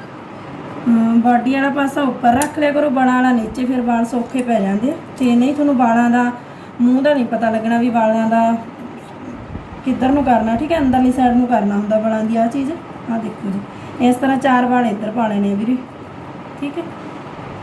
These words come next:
ਦੋ, ਠੀਕ ਹੈ ਜੀ, ਤੇ ਤਿੰਨ,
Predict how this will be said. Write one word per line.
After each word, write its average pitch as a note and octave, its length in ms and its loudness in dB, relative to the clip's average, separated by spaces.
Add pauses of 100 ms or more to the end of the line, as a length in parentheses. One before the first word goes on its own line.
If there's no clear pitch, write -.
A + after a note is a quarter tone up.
(600)
ਦੋ, G3+ 360 2 (1120)
ਠੀਕ C4+ 180 -8
ਹੈ C#4+ 80 0
ਜੀ, C#4 100 -2 (1120)
ਤੇ B2+ 60 -8 (1000)
ਤਿੰਨ, - 320 -2